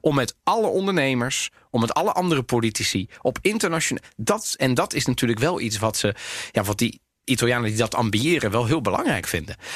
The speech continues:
En dat kan het, en dat, dan is het salaris. Maar goed, het salaris is volgens mij toch daar aan toe. Ze krijgen nog veel meer, toch? Ze krijgen, ze krijgen daarna nog een, in Nederland hebben we een wachtgeldregeling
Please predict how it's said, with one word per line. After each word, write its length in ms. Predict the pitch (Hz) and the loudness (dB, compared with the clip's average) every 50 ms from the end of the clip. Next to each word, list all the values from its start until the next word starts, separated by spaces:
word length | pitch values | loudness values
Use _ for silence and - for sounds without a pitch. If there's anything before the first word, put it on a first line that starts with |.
| - - - | -10 -4 0
En 100 | - 123 | 2 2
dat 160 | 160 170 - | 2 0 0
kan 240 | - - 185 180 165 | 0 0 2 2 2
het, 140 | 151 139 | 0 0
en 100 | - 143 | 0 2
dat, 260 | 127 135 131 - 147 - | 2 2 2 0 0 0
dan 220 | - 127 127 131 107 | 2 2 2 2 2
is 100 | 139 120 | 0 -2
het 100 | 123 - | -2 -2
salaris. 560 | - - 117 135 139 127 120 110 110 107 - - | 0 2 2 2 2 0 0 0 0 -2 -2 -2
Maar 120 | - 117 | -2 0
goed, 180 | 117 131 127 - - | 2 2 0 0 -2
het 120 | 123 - | -2 0
salaris 440 | - 139 143 190 185 139 117 104 110 | 0 2 2 2 2 0 0 0 0
is 120 | 127 117 | 0 0
volgens 240 | - - 120 - - | 0 0 -2 0 2
mij 100 | 117 117 | 0 0
toch 160 | - - 117 | 0 -2 -2
daar 200 | 113 127 147 160 | 0 0 0 0
aan 80 | 127 107 | -2 -2
toe. 200 | - 110 120 135 | 0 0 0 0
Ze 80 | 127 | 0
krijgen 320 | 123 - 143 135 139 - 147 | 0 0 0 0 2 0 0
nog 120 | 131 - | 0 0
veel 160 | - 143 131 | 2 2 2
meer, 240 | 127 147 156 120 92 | 2 2 2 2 2
toch? 240 | - - 202 220 - | 2 0 -2 0 -2
Ze 80 | - - | -6 -2
krijgen, 320 | - 117 104 104 - 101 - - - - - | 0 0 0 0 0 -2 -4 -4 -12 -12 -8
ze 120 | - - 117 | -4 -2 0
krijgen 280 | - 120 107 101 104 95 | 0 0 0 0 0 0
daarna 280 | 98 98 107 104 104 | 0 2 2 0 0
nog 220 | 104 104 98 - - | 0 -2 -4 -2 0
een, 220 | 95 95 92 - - - | 0 0 0 -2 -4 -2
in 100 | - 117 | 2 2
Nederland 280 | 104 101 104 98 92 | 2 4 2 0 0
hebben 180 | - 98 90 90 | 0 -2 0 0
we 60 | 82 | -2
een 80 | 87 82 | -2 0
wachtgeldregeling 1000 | 80 90 - - - - - 104 107 113 104 110 113 117 - - 117 151 202 220 | 0 0 0 0 0 0 2 2 2 2 2 2 2 2 0 0 0 0 -2 -4